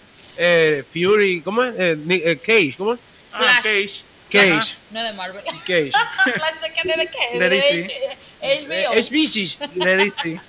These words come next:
Speaker 1: Mira.
Speaker 2: ¿Qué le pasó a Jonael? Si tú estás hablando, no te escuchamos. Por eso estamos hablando tanta,
Speaker 1: Sí.
Speaker 2: tantas cosas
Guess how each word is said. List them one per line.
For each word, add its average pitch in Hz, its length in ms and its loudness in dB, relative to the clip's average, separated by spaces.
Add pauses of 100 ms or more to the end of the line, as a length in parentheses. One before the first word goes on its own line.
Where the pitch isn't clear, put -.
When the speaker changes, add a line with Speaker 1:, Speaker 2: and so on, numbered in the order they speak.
(240)
Speaker 1:
Mira. 190 420 2
Speaker 2:
¿Qué 214 120 0
le 240 120 4
pasó 240 320 0
a 175 580 0
Jonael? 226 340 2
Si 247 100 -10
tú 233 80 -6
estás 247 120 0
hablando, 262 220 0
no 262 120 -2
te 262 80 0
escuchamos. 233 500 -4
Por 196 140 -2
eso 196 160 -6
estamos 220 240 -6
hablando 214 260 -6
tanta, 196 580 -2
Speaker 1:
Sí. 143 80 -8
Speaker 2:
tantas 185 280 -6
cosas 175 560 -6